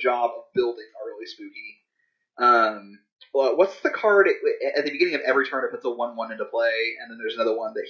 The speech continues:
heals, uh, based on number of tokens you, uh, number of dudes you have in play.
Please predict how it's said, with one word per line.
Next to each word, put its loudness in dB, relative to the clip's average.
heals, -2
uh, 4
based 2
on 2
number 2
of -16
tokens -2
you, -2
uh, 6
number 2
of -12
dudes -10
you -16
have -20
in -20
play. -20